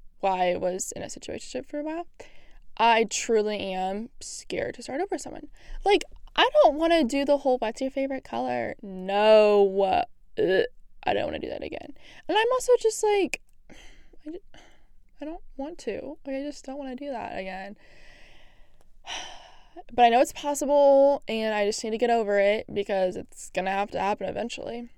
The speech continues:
But I just, I don't know. A lot of that scares me because it's the unknown. And it's like, the second I give up on my situationship and, like, put that in the past, then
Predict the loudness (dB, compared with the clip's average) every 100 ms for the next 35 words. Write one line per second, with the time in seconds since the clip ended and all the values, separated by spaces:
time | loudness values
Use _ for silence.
0 | -20 -20 -20 -20 -20 -20 -20 -20 -2 4
1 | 6 6 2 -8 -20 -20 -20 -20 -4 -2
2 | 0 0 -4 -8 6 6 6 2 0 -10
3 | -4 2 6 6 4 2 0 -2 -8 -2
4 | 0 0 -4 -6 -6 -6 -4 -4 -2 -4
5 | -6 -4 -4 -2 -4 -4 -4 -2 -2 -4
6 | -6 -10 -18 -16 -16 -16 -18 -20 -16 -4
7 | 0 2 2 0 -4 -4 -4 -4 0 2
8 | 0 -2 -14 -14 -2 0 0 -2 -2 -6
9 | -2 -2 0 0 0 0 0 0 -4 -8
10 | -4 -4 -4 -6 -8 -6 -4 -4 -6 -8
11 | -6 -2 -2 -2 -8 -6 -2 -2 -4 -10
12 | -8 -6 -6 -8 -10 -8 -4 -4 -6 -10
13 | -8 -8 -6 -8 -12 -14 -18 -20 -20 -20
14 | -6 2 4 4 0